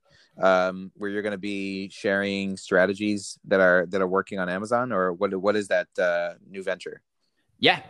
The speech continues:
Speaker 2: good question. So I think there's gonna be, like, a couple. So kind of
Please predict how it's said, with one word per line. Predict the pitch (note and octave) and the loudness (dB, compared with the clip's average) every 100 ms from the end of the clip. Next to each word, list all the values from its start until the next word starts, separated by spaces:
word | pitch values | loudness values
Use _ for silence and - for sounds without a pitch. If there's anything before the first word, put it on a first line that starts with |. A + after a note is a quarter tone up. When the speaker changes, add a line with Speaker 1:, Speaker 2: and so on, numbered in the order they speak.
| - | -2
Speaker 2:
good | C#3 C#3 | 2 6
question. | C#3+ D3 | 6 6
So | C3 | 6
I | E3+ | 6
think | B3 | 4
there's | C4 G#3+ | 2 4
gonna | G#3 | 6
be, | C#3+ | 8
like, | C#3 C3+ | 8 8
a | B2 | 6
couple. | C#3 C3 C3+ B2 - _ _ _ _ _ _ _ _ _ _ C#3+ C#3+ | 4 6 6 6 0 _ _ _ _ _ _ _ _ _ _ 4 4
So | - B2 | 6 4
kind | A2+ | 6
of | C3 | 4